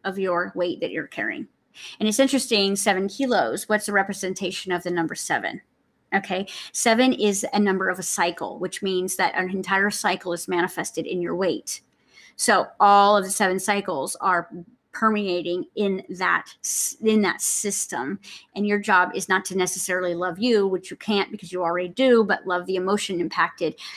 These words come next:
Find out how to wait differently. Use my methods, practice, prepare, play.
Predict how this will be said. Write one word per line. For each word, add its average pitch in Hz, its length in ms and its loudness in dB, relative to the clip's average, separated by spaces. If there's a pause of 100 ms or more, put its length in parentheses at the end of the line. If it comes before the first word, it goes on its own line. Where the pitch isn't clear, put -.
(260)
Find 214 460 4
out 185 220 4
how 190 220 2
to 196 220 -4
wait 208 380 -2
differently. 180 640 -4
Use 208 280 0
my 220 220 4
methods, 180 600 0
practice, 190 380 -2
prepare, 190 340 -2
play. 185 480 0